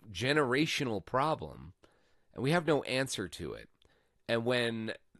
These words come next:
the equation starts to become dangerous, which is where we're at now, where the people who want to hurt you control the mechanisms that are also supposed to protect you,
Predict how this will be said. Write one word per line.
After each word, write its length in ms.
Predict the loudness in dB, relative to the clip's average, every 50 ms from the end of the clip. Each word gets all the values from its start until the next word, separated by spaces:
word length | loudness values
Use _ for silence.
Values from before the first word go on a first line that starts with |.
| -20 _ -14
the 140 | -8 -4 -4
equation 580 | -4 -4 -6 -2 2 4 4 4 4 2 -2 -2
starts 360 | 0 2 2 0 0 -2 -6
to 120 | -8 -10
become 760 | -10 -8 -10 -8 -2 0 0 2 2 0 -2 -4 -6 -8 -10 -12 _ _ _ _ _ _ _ _ _ -20 _ _ _ _ _ _ _ _ _ _ _ _ -12 -2
dangerous, 880 | 2 2 2 4 2 0 -4 -6 -10 -12 -12 -10 -10 -10 -10 -10 -14 -16 _ _ _ -16 -10
which 160 | -10 -8 -6
is 140 | -6 -6 -4
where 180 | -2 -2 -2
we're 140 | 0 0 0
at 220 | 0 0 -2 -2 -2
now, 480 | 0 0 0 0 0 -2 -6 -8 -12 -16 _ _ _ _ _ _ _ _
where 540 | -4 0 2 2 4 4 2 2 0 -2 -4 -10 _ _ _ _ _ _ _ _ _ _ _ -10
the 100 | -10 -10
people 360 | -8 -6 -6 -6 -2 0 0 0
who 140 | 0 0
want 200 | 0 0 0 0
to 100 | 0 -2
hurt 300 | -2 0 0 0 0 -2
you 520 | -4 -6 -4 -4 -2 -4 -4 -6 -8 -8 -12 -16 _ _ _ _ _ _ _ _ _ _ _ _ _ _ _ _ _ _ _ _ _ -10
control 480 | -8 -8 -6 -4 0 2 4 4 4
the 100 | 2 0
mechanisms 680 | -2 -2 -2 -2 -2 -4 -4 -4 -2 -4 -6 -6 -6
that 120 | -6 -4 -4
are 140 | -2 0 2
also 320 | 2 2 2 0 -6 -8
supposed 420 | -10 -10 -10 -6 -6 -6 -6 -6
to 60 | -10 -14
protect 580 | -16 -16 -10 -2 -2 -2 -2 -2 _ -16 -14
you, 300 | -12 -10 -10 -12 -12 -14